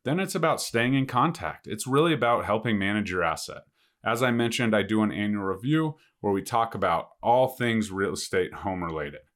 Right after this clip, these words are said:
right? It's not, "Hey, do you wanna buy or sell?" It's, "Hey, what are we doing with your asset? This is your loan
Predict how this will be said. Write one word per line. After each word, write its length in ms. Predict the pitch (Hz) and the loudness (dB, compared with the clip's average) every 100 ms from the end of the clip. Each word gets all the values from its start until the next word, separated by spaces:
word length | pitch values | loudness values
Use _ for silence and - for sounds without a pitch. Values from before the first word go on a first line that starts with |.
| _ _ - | _ _ 0
right? 140 | 113 | 0
It's 160 | 120 131 | 0 0
not, 240 | 131 - | 0 0
"Hey, 220 | - 135 | -2 0
do 80 | 107 | 2
you 100 | 110 | 2
wanna 160 | 113 107 | 2 2
buy 180 | 101 101 | 2 2
or 120 | 92 | 0
sell?" 480 | - 110 101 82 - _ _ | 0 2 2 0 -6 _ _
It's, 160 | 90 - | -12 -2
"Hey, 320 | 143 107 80 - | 0 0 -2 -6
what 200 | 110 143 | 0 2
are 40 | |
we 120 | 156 143 | 2 2
doing 180 | 135 | 0
with 140 | 127 113 | 0 0
your 120 | 104 | 2
asset? 420 | 107 90 87 73 - | 2 0 -6 -6 -8
This 280 | - 147 160 | -4 -2 -2
is 140 | 143 | 0
your 140 | 147 | 0
loan 400 | 123 127 127 123 | 2 2 0 -2